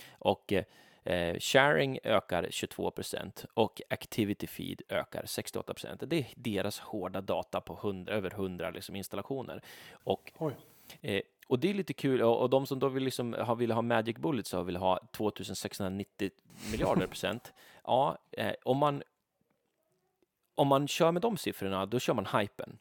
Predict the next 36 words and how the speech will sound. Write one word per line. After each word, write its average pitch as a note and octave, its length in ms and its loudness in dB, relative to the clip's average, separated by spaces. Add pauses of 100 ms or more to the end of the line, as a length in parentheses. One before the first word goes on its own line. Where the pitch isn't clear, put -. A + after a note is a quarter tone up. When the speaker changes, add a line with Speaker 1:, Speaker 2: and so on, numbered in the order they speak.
(680)
Speaker 1:
Eh, G#2 200 2 (180)
Speaker 2:
Mm. C3+ 200 -8
Speaker 1:
jag C#3+ 280 8 (100)
gillar, F#2+ 440 4 (500)
jag C3 120 4
gillar C3+ 400 2
det A2+ 60 4
här G#2 160 2
för - 120 -4
att F#2+ 100 -2
de F#2 120 -6
presenterar G2 480 -6
deras F2+ 260 -6
riktiga A#2 540 -2
resultat. F#2+ 480 0
Sen E3 200 -2
presenterar A#2+ 500 0
de G#2 120 0
deras G2 220 -2
toppar. - 440 0
Liksom, F#2 300 -2
"Åh, A#3 220 4
du A3+ 60 -2
fick G#3+ 160 -2
fyra G#3+ 240 -2
tusen F#3+ 300 -4
mer, E3 180 -2 (680)
eh, B2 200 2
liksom, G2 380 -2
eh, D#2+ 140 0
commenting." A2 580 -4 (340)
Eh, G2+ 180 2
och D3 80 6
det G3 80 6
är G#3 300 2
fine. E2 160 -6